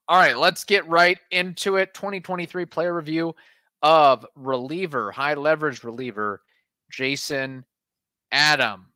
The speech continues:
What went right? What went wrong? His future with the team. And then we get out the red pen. Since we have baseball trivia Name That War, we gotta rust through this stuff relatively quickly. So let's get right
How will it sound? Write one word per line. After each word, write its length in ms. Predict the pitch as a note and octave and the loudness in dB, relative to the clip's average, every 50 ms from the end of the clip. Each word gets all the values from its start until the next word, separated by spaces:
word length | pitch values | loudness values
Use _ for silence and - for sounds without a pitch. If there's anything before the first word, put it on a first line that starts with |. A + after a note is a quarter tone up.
| _ _ _ | _ _ _
What 260 | - A2 A#2 A2+ - | -12 -8 -8 -8 -8
went 220 | B2+ A2+ A2 G2+ - _ _ _ | -10 -12 -14 -14 -14 _ _ _
right? 300 | C#3 D3 E3+ G3 G#3+ G#3+ _ _ _ | 0 0 2 2 0 -4 _ _ _
What 240 | _ G#2+ G#2+ - - _ - | _ -14 -12 -12 -12 _ -14
went 160 | A2 G#2+ - _ _ | -14 -14 -14 _ _
wrong? 640 | C#3 B2+ C3 D#3+ F3+ F#3+ G3 G3 G#3 G#3 G3+ G#3 - _ _ | -12 -4 0 4 4 4 4 4 2 -2 -6 -12 -18 _ _
His 200 | - G2 F#2 F#2 | -16 -14 -14 -14
future 380 | - - - D3 D3 C#3 - D3 | -16 -14 -12 -12 -10 -10 -10 -10
with 160 | C3+ C3+ A#2+ | -10 -10 -10
the 80 | - - | -12 -16
team. 400 | - - - E3+ E3+ F3 F#3 E3+ | -16 -14 -12 -10 -10 -10 -10 -10
And 140 | C#3+ A#2+ | -10 -10
then 100 | A2+ G#2+ | -10 -10
we 80 | G#2 G#2 | -12 -12
get 200 | G2+ G#2 G#2+ G#2+ | -10 -8 -6 -4
out 200 | G#2+ G#2+ A2 G#2+ _ - | -4 -4 -4 -6 _ -14
the 160 | B2 A2 F#2+ | -12 -12 -12
red 460 | G2 G#2 A2 A2+ A#2 A2+ G#2+ G#2+ - _ _ _ _ _ _ | -8 -4 -2 -2 -2 -2 -4 -6 -14 _ _ _ _ _ _
pen. 480 | - - F#3 F3+ F#3 F#3 G3 G3 F#3+ F#3+ _ _ _ _ _ _ | -10 -6 -2 0 0 0 0 -2 -8 -18 _ _ _ _ _ _
Since 260 | - - D#3 C3+ A#2 A#2 | -16 -14 -14 -12 -10 -6
we 100 | B2 A#2 | -4 -2
have 140 | A2+ G#2+ | -2 -2
baseball 320 | A2 A2+ A2+ - - A2+ A2 | -4 -6 -8 -6 -6 -8 -8
trivia 320 | - - A#2+ A2+ A2 G#2+ | -8 -10 -12 -10 -10 -10
Name 200 | G#2+ A2 A2 A2 A2 | -8 -8 -8 -6 -6
That 200 | A2 A2 G#2 G#2 | -6 -6 -8 -8
War, 240 | A2+ C3 D#3 D#3 | -6 -4 -2 -2
we 100 | D3 C#3+ | -2 -2
gotta 320 | A#2 A#2 A2 A2 A2 A2 G#2+ | -2 -2 -2 -2 -4 -6 -8
rust 440 | G#2 G#2 A#2+ D#3 A3 B3 A#3 - - _ _ | -10 -4 2 4 6 6 4 2 -6 _ _
through 280 | G3+ G3+ G#3 A3 G#3+ | -8 -6 -6 -6 -4
this 220 | F3 G3+ G#3 G3 - | -2 -2 -2 -2 -4
stuff 400 | - - G#3 G3 G3 F#3+ - _ | -6 -6 -4 -4 -4 -6 -8 _
relatively 880 | - A#3 B3+ C#4+ D#4 D#4 D#4 C#4 G3+ - G#3+ G3+ G3+ D3+ D3 D3 C#3 C3 | -20 -12 -10 -8 -6 -4 -4 -4 -2 -2 -2 -2 -2 -2 -4 -6 -6 -6
quickly. 500 | - - C3 B2 A#2+ - - D#3 E3 E3+ | -6 -6 -4 -4 -4 -6 -8 -8 -8 -8
So 400 | D#3 - - D#3+ C#3+ C#3 C3+ B2+ - _ _ _ _ _ _ _ - | -8 -4 -2 0 2 2 0 0 -4 _ _ _ _ _ _ _ -6
let's 400 | - C#3 E3+ A3 G#3+ - - - | 0 2 2 2 2 0 -4 -8
get 320 | - - - G3 G#3+ G#3 - | -6 -2 0 2 2 2 0
right 380 | - E3+ D#3+ D#3+ E3+ F3 F3+ F3+ | -2 0 4 4 4 4 2 0